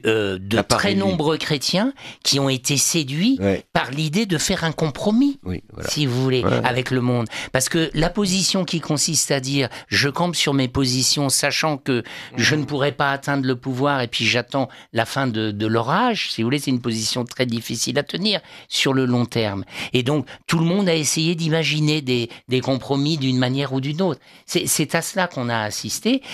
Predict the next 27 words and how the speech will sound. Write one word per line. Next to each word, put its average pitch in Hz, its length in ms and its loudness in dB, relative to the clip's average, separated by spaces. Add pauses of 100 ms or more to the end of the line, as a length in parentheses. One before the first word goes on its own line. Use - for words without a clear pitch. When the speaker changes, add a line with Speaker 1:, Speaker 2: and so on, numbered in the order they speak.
(160)
Speaker 1:
Et, 139 440 2
et 120 80 2
ensuite, 135 420 -2 (220)
on 117 240 2
a 110 80 0
bien 95 180 0
vu 90 160 -2
que 120 140 0
l'Église 98 680 0
perdait 95 380 -4
du 95 100 -14
terrain. 139 360 -2 (260)
Et 127 140 2
aujourd'hui, 120 720 0 (260)
bah, 104 160 2
l'Église 113 500 0
d'après 107 340 -2
Vatican 104 500 -4
deux, 190 260 0 (260)
et 120 240 2
c'est 117 300 2
l'Église 120 760 0
telle 117 240 0
que - 140 -4
l'envisageait 104 1040 0
Emmanuel 90 460 -2
Kant, 254 300 0